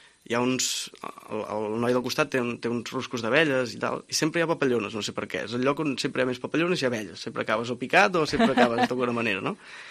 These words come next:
I llavors els hi va enviar, em, aquesta papallona, que és,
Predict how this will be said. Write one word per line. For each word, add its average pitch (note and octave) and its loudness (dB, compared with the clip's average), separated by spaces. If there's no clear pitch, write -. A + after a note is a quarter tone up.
I B2+ -2
llavors E3 8
els C#3 4
hi C3 2
va C3+ 6
enviar, D#3 6
em, A2 -2
aquesta B2 -6
papallona, D3 2
que C3+ -2
és, B2+ -4